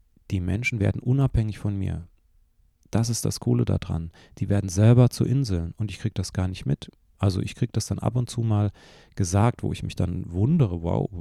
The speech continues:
was, was, <laughs> was ist da alles passiert?“ Und das sagt mir, dass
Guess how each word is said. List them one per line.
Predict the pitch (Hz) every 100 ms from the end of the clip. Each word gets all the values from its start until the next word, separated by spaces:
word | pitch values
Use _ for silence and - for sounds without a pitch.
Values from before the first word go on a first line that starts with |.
| 82
was, | - - - -
was, | - 87 - - -
<laughs> | - -
was | -
ist | - - 113
da |
alles | - 107 98
passiert?“ | - - - 90 - - - - - - - _ _ _ _ _ - -
Und | 107 101
das | 107 - - - -
sagt | - 92 117 -
mir, | 131
dass | 123 95 -